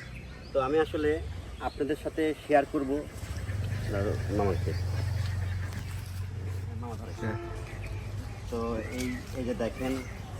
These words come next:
Speaker 1: এগুলা কিন্তু দেখতে কাছে আসে না? এগুলা কিন্তু দেখতে খুব ভাল লাগে।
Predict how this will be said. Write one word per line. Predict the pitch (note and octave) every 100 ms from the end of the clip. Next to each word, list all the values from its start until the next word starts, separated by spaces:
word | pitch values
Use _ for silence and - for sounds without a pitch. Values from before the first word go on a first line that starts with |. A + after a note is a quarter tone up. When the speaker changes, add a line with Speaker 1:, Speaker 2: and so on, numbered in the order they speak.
| - - - - -
Speaker 1:
এগুলা | A#2 C3+
কিন্তু | D3 C3+
দেখতে | B2+ -
কাছে | C3 A#2 C#3+
আসে | C#3+
না? | C3+ D3 - - - - - -
এগুলা | B2+ C3+
কিন্তু | D3+ A#2+
দেখতে | - - -
খুব | F#3+ - - - -
ভাল | C3+ C3
লাগে। | A2 F2+